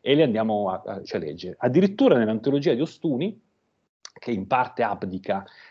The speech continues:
al criterio generazionale, perché dà ascolto ai poeti che hanno avuto più, secondo lui, attenzione dopo il, l'anno duemila, addirittura fa precedere ogni sezione dedicata sempre ad un autore a un ritratto fotografico che ritrae appunto il volto dell'autore,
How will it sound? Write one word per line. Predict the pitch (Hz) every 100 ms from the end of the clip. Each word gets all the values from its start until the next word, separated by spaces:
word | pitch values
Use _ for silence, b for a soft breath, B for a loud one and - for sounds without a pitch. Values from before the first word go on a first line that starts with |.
| B
al | 98 95
criterio | - 107 139 107
generazionale, | 98 95 95 - 104 98 82 139
perché | 165 95 - 107 B B B
dà | - 113 98
ascolto | - - 123 120 123 - 104
ai | 101 107 110 107 101 101 98
poeti | 98 120 131 120
che | - 110
hanno | 104
avuto | 104 98 123 123 113
più, | - 123 131 - _ 98
secondo | - 107 107 104
lui, | 117 131
attenzione | 104 - 107 98 131 127 110
dopo | 110 -
il, | 104 104 92 -
l'anno | 117 110 107
duemila, | 101 107 101 92 151 B B B B -
addirittura | 131 220 226 151 -
fa | - 170
precedere | 170 185 - 160 120 120
ogni | 214 190
sezione | 127 127 - - 185 98
dedicata | 92 - 143 -
sempre | - 151 120
ad | 101
un | 98
autore | 92 95 92 82 139
a | 185
un | 180
ritratto | 190 214 247 262 156
fotografico | 127 117 107 180 - 98 - - -
che | 113
ritrae | 104 104 104 113
appunto | - 107 104 -
il | 92
volto | 151 165
dell'autore, | 92 87 87 - - 180 170